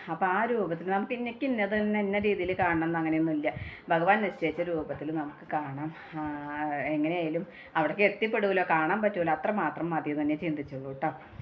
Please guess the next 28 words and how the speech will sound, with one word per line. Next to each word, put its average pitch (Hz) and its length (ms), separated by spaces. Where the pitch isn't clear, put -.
അപ്പൊ 220 140
എന്തായാലും 254 380
പ്രതീക്ഷിക്കാതെ 214 920
എനിക്ക് 214 580
ഗുരുവായൂരപ്പനെ 190 580
കാണാൻ 175 400
പറ്റി. 175 400
അതുപോലെ 170 420
തന്നെ, 196 340
ആ, 170 340
നമ്മൾ 165 220
വാകചാർത്തും 156 920
കാണാൻ 147 320
പറ്റി. 147 320
അപ്പൊ 180 140
അത് 175 200
ഒരു 196 340
വലിയ 196 320
സന്തോഷം 165 600
തന്നെയാണ് 160 240
എനിക്ക് 147 260
ട്ടോ. 160 120
ജീവിതത്തിലെ 165 640
ഒരു 190 160
സന്തോഷം 165 600
എന്ന് 170 140
പറഞ്ഞു 147 300
കഴിഞ്ഞാൽ 151 320